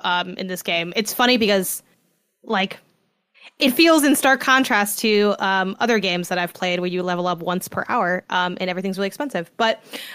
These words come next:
um, no, I mean, honestly, it's, I, I loved it. Um,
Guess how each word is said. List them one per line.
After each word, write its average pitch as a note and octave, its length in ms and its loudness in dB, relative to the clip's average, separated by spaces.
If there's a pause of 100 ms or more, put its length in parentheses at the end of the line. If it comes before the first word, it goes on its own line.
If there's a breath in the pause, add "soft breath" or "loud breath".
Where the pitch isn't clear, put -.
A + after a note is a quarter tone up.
um, C4 300 4
no, D#4 200 4
I B3 120 4
mean, C4+ 220 4
honestly, F4+ 440 4
it's, - 400 -2
I, B3 440 4
I A#3 120 2
loved A3 320 2
it. A3 340 4
Um, F3+ 400 -2